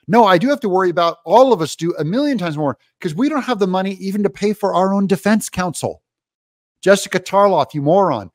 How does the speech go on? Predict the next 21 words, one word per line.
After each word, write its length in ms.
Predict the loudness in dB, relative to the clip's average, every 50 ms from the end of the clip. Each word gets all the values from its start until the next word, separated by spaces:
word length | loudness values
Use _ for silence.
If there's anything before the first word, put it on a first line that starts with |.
| _ _ _ -6
This 160 | -6 -4 -2
stuff 180 | 0 -2 -2 -2
should 320 | -4 -10 -12 -14 -14 -16
terrify 640 | -16 -10 -6 -4 0 0 0 0 0 -4 -6 -6 -6
the 160 | -4 -4 -6
average 220 | -6 -6 -8 -10 -10
American. 340 | -10 -10 -10 -10 -14 -18 _ _ _ _ _ _ _ -8
Every 400 | -4 -2 -2 0 2 2 2 2
New 140 | 0 0 0
York 580 | 0 2 2 2 4 4 2 0 -4 _ _ -4
businessman, 640 | 2 2 2 2 2 -4 -8 -8 -10 -12 -12 -12 -12
if 140 | -10 -8
you're 100 | -6 -4
voting 380 | -2 0 2 2 2 0 0 0
Democrat, 560 | -2 -2 -2 -2 -6 -4 -4 -4 -4 -6 _ _ _ _ _ _ _ _ _ _ _ -2
uh, 180 | 0 0 0 0
you 120 | 0 0 4
do 120 | 4 4
deserve 360 | 2 2 0 0 0 0 0
to 80 | 0 -4
be, 140 | -4 -4